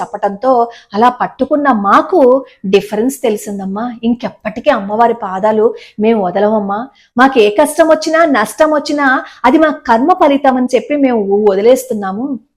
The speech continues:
అప్పుడు అమ్మ మాకు ఆ శక్తి ఇస్తోందమ్మా, తట్టుకునే శక్తి, మేము ధర్మ మార్గంలో నడుస్తామని చెప్పి ఎంతమంది కామెంట్లు పెడుతున్నారో. ముఖ్యంగా ఒక్కటే గుర్తుపెట్టుకోండి,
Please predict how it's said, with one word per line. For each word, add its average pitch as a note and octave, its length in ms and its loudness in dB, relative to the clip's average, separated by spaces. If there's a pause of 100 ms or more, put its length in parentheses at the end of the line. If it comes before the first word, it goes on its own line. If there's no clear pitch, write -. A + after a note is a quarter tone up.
అప్పుడు G#3 320 0 (100)
అమ్మ A#3 460 -2 (240)
మాకు G#3 200 -2
ఆ - 20 -2
శక్తి G#3+ 420 -4
ఇస్తోందమ్మా, G#3 640 -6
తట్టుకునే G#3+ 540 -6
శక్తి, G3 520 -10 (240)
మేము A3 180 4 (100)
ధర్మ G3 220 -2
మార్గంలో G#3+ 460 -2
నడుస్తామని G3+ 720 -4
చెప్పి G#3+ 280 -8
ఎంతమంది F#3 540 -8
కామెంట్లు G3+ 460 -8
పెడుతున్నారో. G3+ 500 -18 (520)
ముఖ్యంగా C4 540 4
ఒక్కటే G#3 360 2
గుర్తుపెట్టుకోండి, G#3 800 -2